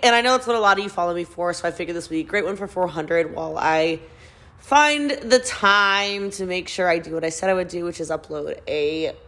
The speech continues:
kind of life update on what is going on in the world of Jessie Lee.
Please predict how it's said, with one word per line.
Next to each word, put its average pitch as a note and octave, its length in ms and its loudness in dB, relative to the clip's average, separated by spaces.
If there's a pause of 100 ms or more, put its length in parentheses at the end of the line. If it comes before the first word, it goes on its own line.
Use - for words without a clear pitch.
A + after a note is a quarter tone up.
(100)
kind E4+ 180 -8
of A#3 140 2
life E3+ 300 2
update F3 360 -4
on E3+ 80 -6
what D3+ 160 -4
is - 140 -10
going D#3+ 260 -10
on D#3 240 -10
in F3+ 80 -14
the F#3+ 60 -12
world D#3+ 420 -8
of G3+ 180 -4 (360)
Jessie D#3+ 420 -2
Lee. B3+ 340 -4